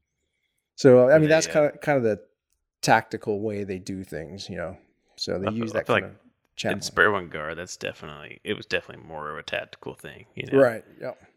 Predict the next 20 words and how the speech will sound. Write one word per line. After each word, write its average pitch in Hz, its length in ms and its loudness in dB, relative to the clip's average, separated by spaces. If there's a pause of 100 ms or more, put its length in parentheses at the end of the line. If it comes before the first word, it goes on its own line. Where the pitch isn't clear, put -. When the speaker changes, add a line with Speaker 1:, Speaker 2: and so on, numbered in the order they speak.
Speaker 2:
Because 82 300 -4
they 82 120 -10
used 82 340 -14
them 85 100 -14
at 80 100 -20
those 85 160 -14
choke 87 240 -10
points, 85 400 -14
they 87 100 -12
used 82 280 -16
them 110 160 -6
Speaker 1:
Mm-hmm. 117 60 -4 (160)
Speaker 2:
in 92 80 -20
the - 60 -16
paths, 87 420 -8
they 87 80 -14
used 87 200 -14
them 80 160 -20
at - 160 -18
high 85 380 -6